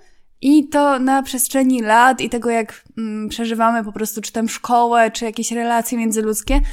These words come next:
to my często sami się wkładamy w jakieś, e, szufladki i z nich nie wychodzimy. I takie próbowanie, em, no bo to nie jest przyjemne, no nie? Nam już jest bezpiecznie w jakimś miejscu i wyjście z tej szufladki byłoby po prostu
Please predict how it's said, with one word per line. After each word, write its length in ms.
to 120
my 160
często 400
sami 280
się 100
wkładamy 460
w 40
jakieś, 380
e, 160
szufladki 760
i 400
z 140
nich 180
nie 100
wychodzimy. 560
I 180
takie 360
próbowanie, 1120
em, 480
no 100
bo 80
to 80
nie 120
jest 140
przyjemne, 440
no 120
nie? 220
Nam 200
już 140
jest 160
bezpiecznie 480
w 40
jakimś 320
miejscu 320
i 140
wyjście 420
z 60
tej 140
szufladki 480
byłoby 280
po 100
prostu 300